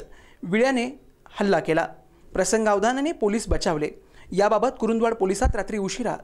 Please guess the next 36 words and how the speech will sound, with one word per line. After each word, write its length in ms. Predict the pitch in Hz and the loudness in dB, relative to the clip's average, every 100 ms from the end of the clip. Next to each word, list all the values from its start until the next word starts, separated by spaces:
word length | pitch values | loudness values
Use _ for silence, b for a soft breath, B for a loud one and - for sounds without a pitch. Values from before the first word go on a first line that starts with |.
| - 175 | -10 -2
गुन्हा 200 | 220 247 | 0 2
दाखल 260 | 160 160 | 0 0
करण्यात 320 | 180 180 160 160 | 0 0 0 2
आलाय. 180 | 160 - - b b b b b b | 0 -2 -12 b b b b b b
पोलिसांनी 400 | 208 240 285 285 | 0 2 2 0
प्रदीप 320 | 302 240 247 220 | 2 2 0 0
मांजरे 280 | 220 226 | 0 0
व 80 | 269 | 2
ओंकार 340 | 262 202 220 226 | 2 2 0 0
मांजरे 340 | 196 202 214 | 2 2 4
या 100 | 190 | 4
बंधूंना 360 | 202 202 226 247 | 2 0 0 0
अटक 280 | 190 190 - | 0 -2 0
करून 220 | 214 247 | 0 0
कुरुंदवाड 400 | 226 226 240 240 | 0 0 2 2
न्यायालयात 320 | 190 190 208 | 2 2 0
हजर 220 | 185 196 | 0 -2
केलं 200 | 196 170 | 2 2
असता 320 | 180 - 160 - B B B | 2 2 -2 -2 B B B
न्यायालयानं 480 | 202 247 254 240 254 | 0 2 2 2 0
दोन 200 | 208 233 | 0 0
दिवसांची 380 | 208 196 185 - | 0 0 0 2
पोलीस 300 | - 190 214 | 2 0 0
कोठडी 280 | 165 156 160 | 0 0 0
सुनावली 360 | 160 160 160 | 2 2 2
आहे. 120 | 165 - - b b b b b | 0 -2 -20 b b b b b
याबाबत 340 | 185 185 190 - - b b _ - | 4 4 2 -2 -6 b b _ -2
अधिक 240 | 202 302 | 0 2
तपास 340 | 226 226 156 - | 0 0 0 -2
सहाय्यक 280 | 214 254 196 | 0 0 0
पोलीस 240 | 233 220 | -2 0
निरीक्षक 400 | 226 - - 247 | -2 -2 -2 -4
कुमार 240 | - 202 208 | 0 0 2
कदम 300 | 202 208 240 | 2 0 0
करीत 220 | 165 156 | 0 0
आहेत. 180 | 165 160 | 0 -2